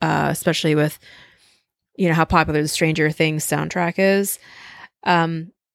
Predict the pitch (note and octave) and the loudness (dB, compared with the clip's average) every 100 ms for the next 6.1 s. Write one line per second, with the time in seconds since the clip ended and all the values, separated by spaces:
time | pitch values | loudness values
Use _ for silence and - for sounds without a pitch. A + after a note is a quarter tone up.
0 | _ - A3+ C4 A#3+ B3 B3 B3+ B3+ - | _ -2 0 0 0 2 2 2 2 0
1 | G#3 G3+ G3+ G3+ G3+ G3+ G3+ G3 _ _ | 0 0 2 2 2 2 0 -6 _ _
2 | _ _ G3+ G3+ _ _ - G#3 A3 A3 | _ _ -10 -10 _ _ -6 0 2 2
3 | - A3+ G#3 F3+ F#3 - E3 F3+ A3+ B3 | 0 2 2 2 -2 -2 -2 0 0 0
4 | G3+ F#3+ F#3+ F#3 F3+ F3 F3 F3+ E3 F#3 | -2 -4 -4 -2 -2 -2 -4 -6 -4 0
5 | F3 E3+ E3+ - E3+ F3 F3 F3 G3+ G#3+ | 0 0 -2 -2 -4 -2 -4 -2 -2 -2
6 | A#3 | -6